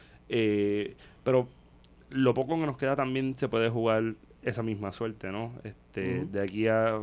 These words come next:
Speaker 1: como estabas diciendo, este, Rafi, de aquí a diez años podemos hablar de que se nos sigue yendo, eh, el aparato industrial, sigue bajando la, el consumo energético, pero las proyecciones y los números que tenemos están amarrados a,
Speaker 2: A ese pago de deuda.
Speaker 1: a ese pago de deuda.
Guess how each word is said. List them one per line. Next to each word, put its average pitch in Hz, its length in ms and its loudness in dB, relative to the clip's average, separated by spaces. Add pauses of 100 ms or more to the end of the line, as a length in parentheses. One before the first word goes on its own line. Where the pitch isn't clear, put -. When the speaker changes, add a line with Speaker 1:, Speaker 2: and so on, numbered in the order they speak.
Speaker 1:
como 98 160 -4
estabas 110 240 -2
diciendo, 127 340 -4
este, 107 220 -6
Rafi, 147 280 -4 (360)
de 107 100 2
aquí 104 160 2
a 120 220 4
diez 127 240 0
años 139 360 -2
podemos 107 320 -2
hablar 123 280 0
de 113 120 -2
que 98 120 -2
se 107 160 -2
nos 98 180 -4
sigue 120 240 0
yendo, 131 920 2
eh, 117 440 0
el 110 100 0
aparato 120 360 2
industrial, 175 720 0 (140)
sigue 120 280 -2
bajando 131 500 2
la, 135 100 2
el 131 140 -4
consumo 127 380 -4
energético, 139 440 -2
pero 131 420 2 (360)
las 113 140 0
proyecciones 107 540 -2
y - 20 -4
los 123 140 -4
números 123 260 -2
que 120 140 -4
tenemos 123 340 -2
están 104 220 -4
amarrados 117 640 -2 (180)
a, 92 460 0 (120)
Speaker 2:
A 90 120 -6
ese 104 180 -4
pago 101 240 0
de 92 120 0
deuda. 90 180 -4
Speaker 1:
a 117 60 0
ese 117 140 -4
pago 139 200 0
de 143 80 4
deuda. 147 260 0